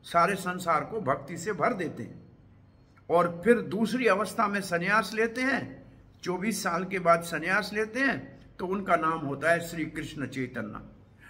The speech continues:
वो श्री कृष्ण की चेतना को सब तक पहुंचाते हैं। श्री कृष्ण चेतना मतलब कृष्ण consciousness को जगह जगह जाकर पूरे दक्षिण भारत में भ्रमण करके, वृंदावन में भ्रमण करके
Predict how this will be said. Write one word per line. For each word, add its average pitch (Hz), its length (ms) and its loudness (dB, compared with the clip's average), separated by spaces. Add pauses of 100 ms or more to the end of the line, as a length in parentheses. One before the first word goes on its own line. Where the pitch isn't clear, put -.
(180)
वो 226 280 2
श्री 254 360 0
कृष्ण 247 400 -2
की 269 200 2
चेतना 190 480 0
को 180 220 -2
सब 175 280 -4
तक 180 100 -4
पहुंचाते 107 600 -8
हैं। - 160 -20 (1080)
श्री 190 200 -4
कृष्ण 202 320 -4
चेतना 190 340 -2
मतलब 165 340 -4
कृष्ण 175 300 -4
consciousness 143 720 -4
को - 480 -10 (560)
जगह 151 300 0
जगह 151 320 -2
जाकर 131 420 -2
पूरे 147 300 -4
दक्षिण 143 460 -6
भारत 135 340 -4
में 143 180 -6
भ्रमण 143 340 -6
करके, 135 380 -6 (760)
वृंदावन 143 540 2
में 147 200 -4
भ्रमण 143 340 -4
करके 135 640 -6